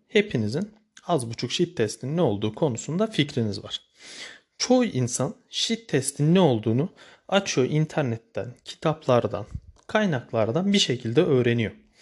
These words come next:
Daha sonra Shit testi nasıl aşabiliriz, Shit testi nasıl anlayabiliriz gibi çok daha spesifik noktalara değinen yazıları anlayıp okuyor.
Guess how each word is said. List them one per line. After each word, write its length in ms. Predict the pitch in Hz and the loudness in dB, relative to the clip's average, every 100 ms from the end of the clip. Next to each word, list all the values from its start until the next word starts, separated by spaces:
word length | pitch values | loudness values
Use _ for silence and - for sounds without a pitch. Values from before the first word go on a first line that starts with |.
| - - - _ - | -20 -20 -20 _ -4
Daha 200 | 165 247 | 0 2
sonra 380 | 175 120 107 - - - _ | 2 0 0 -6 -16 -20 _
Shit 360 | - - 233 - | -8 -4 -6 -2
testi 540 | 185 156 - 131 170 _ 185 | -2 -2 -4 -4 -4 _ 0
nasıl 280 | 208 - | 0 0
aşabiliriz, 680 | 110 - 110 101 110 - - _ - | -4 -2 -2 -2 -8 -14 -16 _ -14
Shit 300 | - 208 - | -8 -8 -6
testi 340 | 175 - 170 | -8 -4 -2
nasıl 240 | 175 - | -2 0
anlayabiliriz 800 | - 120 117 113 113 120 135 160 | 0 2 4 2 2 0 2 2
gibi 300 | 135 110 120 - - - _ - | 0 -6 -8 -10 -20 -20 _ -2
çok 220 | 247 240 | 0 2
daha 160 | 175 180 | 0 2
spesifik 800 | - - 143 170 - - 233 233 | 2 0 -2 -2 -4 -2 -4 -2
noktalara 520 | 160 - 131 127 117 | -4 0 2 4 2
değinen 340 | 110 110 107 104 | 2 -2 -2 -2
yazıları 600 | 104 101 104 104 143 - | -2 -2 -2 -2 -2 0
anlayıp 400 | 165 180 185 185 | 2 4 2 2
okuyor. 340 | 151 147 - | -2 0 0